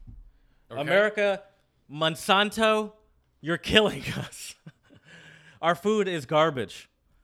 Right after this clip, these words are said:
Speaker 2: And, um, and I, I've, I, I came across a list of some random things that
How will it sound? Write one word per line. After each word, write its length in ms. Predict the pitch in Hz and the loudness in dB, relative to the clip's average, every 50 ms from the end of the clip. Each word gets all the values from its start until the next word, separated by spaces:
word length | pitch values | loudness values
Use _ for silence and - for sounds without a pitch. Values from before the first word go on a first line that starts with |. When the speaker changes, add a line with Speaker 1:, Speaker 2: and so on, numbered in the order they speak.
| _ _ _ _ _ _ _ _ _ _ - | _ _ _ _ _ _ _ _ _ _ -4
Speaker 2:
And, 500 | 135 139 139 135 135 131 127 127 123 110 135 - | 0 0 2 2 2 0 -2 -4 -6 -8 -8 -4
um, 560 | 127 123 123 123 120 120 117 113 113 107 107 - _ _ _ _ _ _ _ _ _ _ _ _ _ _ _ _ _ _ _ - | 0 2 4 4 4 4 4 2 0 -4 -8 -16 _ _ _ _ _ _ _ _ _ _ _ _ _ _ _ _ _ _ _ -4
and 420 | 139 139 139 135 135 127 117 139 - | -2 0 0 0 0 -2 -6 -10 -6
I, 320 | 135 135 143 135 135 143 143 | -4 -4 -2 0 0 0 0
I've, 200 | 139 139 - - | -2 -4 -8 -4
I, 220 | 143 147 143 143 - | -2 0 0 0 0
I 140 | 135 143 143 | -2 -2 -2
came 240 | 143 - 180 175 175 | -2 -2 -4 -4 -4
across 340 | 170 - 170 156 156 147 - | -4 -2 -2 -2 -2 0 -2
a 60 | 139 | -6
list 320 | 131 127 135 135 - - 131 | -4 -2 -4 -4 -4 -6 -10
of 60 | 120 | -8
some 220 | - 131 120 117 | -8 -6 -6 -4
random 300 | 120 120 123 120 120 113 | -2 -2 -2 -4 -6 -8
things 480 | - - 123 120 117 117 113 107 - - | -8 -8 -8 -8 -8 -8 -12 -16 -12 -8
that 280 | 123 117 113 117 - | -4 -4 -4 -4 -6